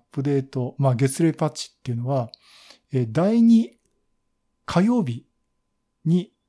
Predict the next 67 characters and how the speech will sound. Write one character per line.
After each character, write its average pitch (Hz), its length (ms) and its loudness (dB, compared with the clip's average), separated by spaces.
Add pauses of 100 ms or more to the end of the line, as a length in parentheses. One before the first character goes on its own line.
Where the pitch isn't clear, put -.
や 135 120 0
ら 127 80 0
れ 120 80 -4
る 117 60 -6
ん - 20 -10
で 101 100 -16
す - 120 -12
ね。 165 120 -10 (640)
で、 151 440 -2
日 180 80 4
本 254 120 2
だ 196 120 2
と、 120 340 -2 (160)
あ 131 80 -6
の、 127 80 0
日 165 80 2
本 208 140 4
時 202 100 -6
間 180 140 0
だ 139 80 -4
と、 120 100 -4
ま 117 80 -2
あ、 - 20 -4
第 135 200 2
二 139 80 2
水 160 260 -2
曜 156 140 2
日 113 80 -6
と 120 80 -14
い - 20 -12
う - 20 -12
こ 127 120 -14
と - 80 -12
に 110 80 -12
な 110 80 -16
る 107 60 -16
ん - 20 -16
で 95 80 -20
す - 120 -20
が、 - 140 -20 (520)
え 135 200 2
ー、 131 180 -2
ど 175 120 0
う 127 40 0
ね、 120 120 -2
そ - 180 -4
の 170 100 0
タ 165 200 -2
イ 156 80 -2
ミ 151 120 -2
ン 147 120 -4
グ 147 80 -6
で、 175 240 -2 (800)
え 120 80 -8
ー、 110 40 -8
や 110 80 -12
り 117 80 -8
ま 117 100 -8
す - 120 -12
と - 80 -20
い - 20 -20
う - 40 -20
こ - 80 -20
と - 80 -20
で。 - 60 -20 (360)
あ 127 100 -6
の、 117 360 -10